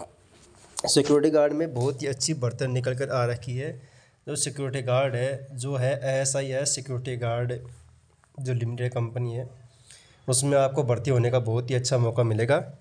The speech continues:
तो इसके आवेदन शुरू हो, हो चुके हैं। इसमें क्वालिफिकेशन मैट्रिक और इंटर पास भी इसमें आप आसानी से अप्लाई कर सकते हैं। और जो ये भर्ती है, ये लड़के, लड़-,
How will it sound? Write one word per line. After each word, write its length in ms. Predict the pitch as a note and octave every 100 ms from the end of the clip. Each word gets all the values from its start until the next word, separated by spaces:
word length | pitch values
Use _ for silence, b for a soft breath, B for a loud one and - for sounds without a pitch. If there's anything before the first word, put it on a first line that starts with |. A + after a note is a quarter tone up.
| - _ _ _ _ - b b b b b b b b b b - C3
तो 60 |
इसके 280 | B2 - D#3
आवेदन 400 | D3 C#3 D3 D3+
शुरू 280 | C#3+ C#3 D3
हो, 200 | C3+ C3+
हो 100 | B2+
चुके 260 | B2 C3 B2
हैं। 100 | C3
इसमें 260 | C#3 D3 D3
क्वालिफिकेशन 560 | C#3 C3 C#3 D3 D3
मैट्रिक 480 | C#3 A#2+ A#2+ C3 C3+
और 120 | C3+
इंटर 280 | B2 B2+ B2+
पास 240 | B2 B2 B2+
भी 60 |
इसमें 280 | A#2 A#2+ A#2
आप 220 | A2+ A#2
आसानी 280 | A#2 B2 A#2
से 140 | -
अप्लाई 280 | A#2+ A#2+ A2+
कर 220 | A2 A#2+
सकते 320 | A2 A#2 - B2+
हैं। 400 | C#3 C3+ - D3+
और 400 | C#3 C3+ C#3 B2+
जो 140 | B2+
ये 160 | C#3 C3+
भर्ती 420 | A#2 A#2 C#3+ C3
है, 160 | C3
ये 100 | C3+
लड़के, 480 | A#2 A#2 A#2+ C3 C3 B2+
लड़-, 240 | A#2+